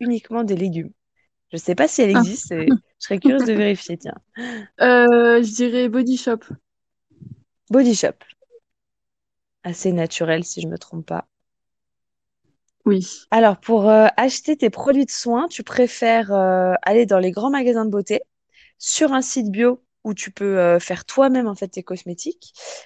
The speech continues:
Speaker 1: ou, euh, tu as besoin d'être séduite pour entrer dans le jeu, euh, tu ne coucherais pas avec tous les hommes qui te plaisent, heureusement. <laughs> Petit parallèle un peu hors sujet, mais on voit l'idée.
Speaker 2: <laughs>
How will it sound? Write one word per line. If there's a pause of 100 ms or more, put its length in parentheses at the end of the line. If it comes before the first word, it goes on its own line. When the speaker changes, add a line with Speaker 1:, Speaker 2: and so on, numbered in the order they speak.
(220)
Speaker 1:
ou, (160)
euh,
tu
as
besoin
d'être
séduite
pour
entrer
dans
le
jeu,
euh, (120)
tu
ne
coucherais
pas
avec
tous
les
hommes
qui
te
plaisent,
heureusement. (380)
<laughs>
Petit
parallèle
un
peu
hors
sujet,
mais
on
voit
l'idée.
Speaker 2:
<laughs>